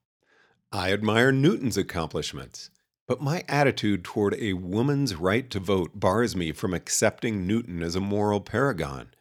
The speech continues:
just as my knowledge of Bayesian probability bars me from viewing Newton as the ultimate unbeatable source of mathematical knowledge. And my knowledge of special relativity,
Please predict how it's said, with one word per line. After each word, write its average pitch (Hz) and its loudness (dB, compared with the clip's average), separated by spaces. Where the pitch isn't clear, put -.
just 131 2
as 101 2
my 101 4
knowledge 98 2
of 82 -6
Bayesian 104 2
probability 95 2
bars 95 2
me 120 0
from 107 -4
viewing 98 0
Newton 101 -2
as 113 -2
the 131 2
ultimate 117 0
unbeatable 123 0
source 127 0
of 95 -8
mathematical 107 0
knowledge. 104 -4
And 101 0
my 82 -4
knowledge 87 0
of 85 -4
special 95 0
relativity, 80 -2